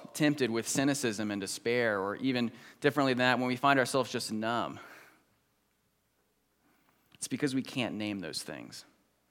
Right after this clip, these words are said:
We've lost sight of who we were before Jesus found us. We've forgotten the things that he saved us from. And so what has God redeemed you from?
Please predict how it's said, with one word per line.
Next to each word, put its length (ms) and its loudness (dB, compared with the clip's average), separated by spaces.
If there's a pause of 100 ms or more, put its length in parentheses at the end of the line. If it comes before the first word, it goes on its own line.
(640)
We've 160 -2
lost 300 2
sight 280 4
of 280 -2
who 180 0
we 160 -2
were 480 -4 (320)
before 400 -4
Jesus 360 -8
found 320 -10
us. 300 -12 (1200)
We've 120 0
forgotten 520 6
the 100 -4
things 280 -2
that 100 0
he 100 -4
saved 360 0
us 120 -4
from. 380 -8 (1400)
And 120 2
so 100 6
what 280 2
has 180 -4
God 260 0
redeemed 400 -8
you 80 -14
from? 380 -14